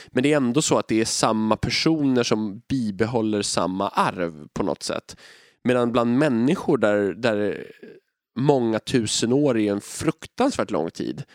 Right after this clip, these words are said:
så trots att, som vi har nämnt förut, att, ehm, den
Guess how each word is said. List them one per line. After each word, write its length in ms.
så 340
trots 340
att, 260
som 120
vi 60
har 60
nämnt 340
förut, 420
att, 260
ehm, 320
den 140